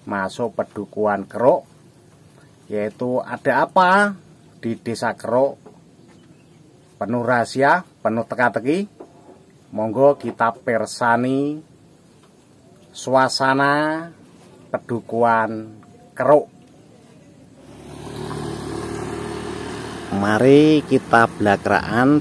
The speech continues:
blusukan di Keruk, embung keruk Randu Blatung. Ini dari jalan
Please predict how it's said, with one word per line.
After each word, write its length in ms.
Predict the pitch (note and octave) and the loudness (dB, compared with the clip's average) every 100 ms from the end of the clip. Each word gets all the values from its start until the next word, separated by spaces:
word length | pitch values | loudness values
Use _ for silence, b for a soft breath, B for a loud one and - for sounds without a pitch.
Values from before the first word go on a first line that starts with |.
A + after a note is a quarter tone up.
| D3 | 0
blusukan 880 | A2+ A#2+ A2+ C3+ C#3 C#3 C3+ A#2+ G2 - - - | 4 4 6 4 4 4 4 2 -2 -10 -14 -6
di 560 | G2+ G#2+ A2 A2+ A2+ A2+ A2+ - - - - - - | -2 2 4 4 2 -2 -6 -8 -8 -10 -10 -8 -4
Keruk, 320 | A2 B2 - - - - - | 2 4 4 -2 -12 -12 -6
embung 400 | G#2 G2 G#2+ G2 | -4 0 0 0
keruk 560 | F#2+ A2+ G#2+ E2+ - | 0 0 0 -4 -12
Randu 400 | - A2 G2 F#2 | -4 0 0 -2
Blatung. 480 | E2+ F#2+ E2+ G2 E2+ D#2+ - B B B B B B B B - | -4 -6 -2 -2 -4 -8 -14 B B B B B B B B -6
Ini 560 | G2+ A2 C3+ C#3+ D#3 C#3+ | 0 4 6 8 8 6
dari 800 | G2+ F#2+ F#2 G#2+ A2+ A2+ A2+ A2+ - | 2 2 2 2 4 4 4 2 0
jalan 720 | G2+ F#2+ G#2 A#2 C#3 D3+ | 2 4 6 6 6 4